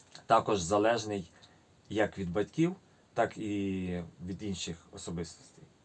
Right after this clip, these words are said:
І так, три рівня. Але ці три рівня, вони не просто являються, е, явищем в світі, вони являються явищем і в духовному світі.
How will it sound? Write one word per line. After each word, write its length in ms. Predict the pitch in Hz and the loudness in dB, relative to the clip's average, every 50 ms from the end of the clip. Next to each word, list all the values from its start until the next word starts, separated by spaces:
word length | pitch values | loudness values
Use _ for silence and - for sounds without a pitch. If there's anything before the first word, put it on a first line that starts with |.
| _ | _
І 40 | - | -2
так, 180 | - 151 156 - | 0 0 0 2
три 240 | - 151 147 156 147 | 2 4 4 6 4
рівня. 340 | 139 127 98 90 82 76 - - _ _ _ - - - - - - - - - _ | 4 2 2 0 -2 -4 -8 -12 _ _ _ -20 -20 -20 -20 -20 -20 -20 -20 -8 _
Але 300 | - 101 104 107 113 110 | 4 4 6 6 4 2
ці 180 | - - 143 135 | 0 -2 -4 0
три 380 | 135 - 135 143 143 143 139 | 2 4 4 6 6 6 6
рівня, 320 | 139 143 139 139 139 139 135 | 6 6 4 2 2 2 4
вони 240 | 120 123 131 135 135 | 4 4 4 4 4
не 100 | 139 135 | 2 2
просто 500 | - 151 160 156 156 - 135 131 120 - - - - _ _ _ _ _ _ _ _ - - - - - - - - 98 | 4 4 4 4 4 4 2 2 2 0 -4 -16 -20 _ _ _ _ _ _ _ _ -20 -20 -20 -20 -20 -20 -18 -12 -2
являються, 800 | 95 98 104 104 110 120 120 113 107 104 - - 110 101 90 85 - - - - - - - - - - - | 0 2 2 4 6 6 6 6 4 2 2 4 4 4 4 2 -2 -10 -20 -20 -20 -20 -20 -20 -20 -12 -6
е, 300 | 87 90 90 90 92 92 | -4 -2 -2 -2 -2 -2
явищем 600 | 95 90 110 120 127 127 123 - - 123 113 110 | -2 4 8 8 8 8 6 4 2 0 -2 -4
в 60 | 98 | -6
світі, 540 | - - - - 135 139 127 - - 95 85 - 90 85 85 | -6 -6 -2 0 2 2 2 0 -4 -8 -8 -8 -10 -6 -4
вони 280 | 98 113 120 123 123 | -4 -2 -2 -2 -2
являються 640 | 117 110 113 107 113 113 113 113 110 - - 107 101 - - - - | 0 0 0 2 4 4 2 2 0 0 -2 -2 -2 -2 -8 -14 -10
явищем 640 | 110 101 104 110 117 120 120 120 - - 127 117 95 - - | -4 2 6 8 8 8 8 4 0 0 -2 -2 -4 -6 -8
і 300 | 117 113 113 113 113 104 | -8 -6 -2 -2 0 0
в 160 | 101 95 92 | 0 -2 -4
духовному 640 | 87 110 101 - 147 156 151 143 127 110 98 90 87 | -6 -6 0 4 4 4 4 4 2 0 0 -2 -2
світі. 400 | - - - 87 82 - - | -4 -6 -8 -8 -8 -10 -12